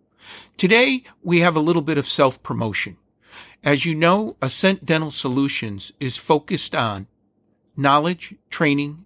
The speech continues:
development, and education. But over the last year and a half, I have been inundated with phone calls, emails, requests about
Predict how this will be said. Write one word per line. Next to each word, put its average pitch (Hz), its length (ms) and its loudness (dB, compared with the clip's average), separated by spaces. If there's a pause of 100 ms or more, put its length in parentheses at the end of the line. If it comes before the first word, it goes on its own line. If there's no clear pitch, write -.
(160)
development, 135 640 -2 (140)
and 120 120 -6
education. 113 760 -6 (920)
But 202 400 0
over 277 220 2
the 254 120 0
last 175 580 0
year 156 320 -2
and 151 100 0
a 131 40 -2
half, 113 640 -4 (540)
I 170 180 4
have 170 320 -2
been 156 280 -2
inundated 147 720 0
with 113 220 -8
phone 170 360 0
calls, 170 580 -2 (200)
emails, 160 720 -2 (100)
requests 135 960 -4 (560)
about 147 440 2